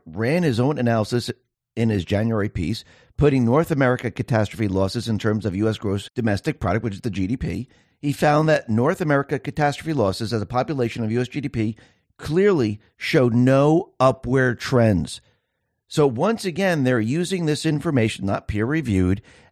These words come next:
and they're trying to convince the people. It's almost like when they say, "Ooh, flu shots and covid together is not going to hurt you," and they point to a very small study, and the small study is not peer-reviewed. They're doing the exact same thing, and you could see that they're using this to push their agenda.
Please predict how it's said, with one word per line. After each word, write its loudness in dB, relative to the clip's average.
and 0
they're -2
trying -2
to -4
convince -4
the -4
people. 0
It's -2
almost 2
like 2
when 0
they 2
say, 0
"Ooh, -2
flu -2
shots -2
and 0
covid -2
together -4
is -6
not -6
going -2
to -2
hurt -2
you," -4
and -4
they -6
point -4
to -4
a -2
very 0
small -2
study, -4
and 0
the -2
small -2
study -2
is -4
not -2
peer-reviewed. 0
They're -6
doing -4
the -6
exact -6
same -2
thing, -4
and 2
you 0
could -6
see -6
that -2
they're 0
using -2
this -4
to -6
push -4
their -2
agenda. 0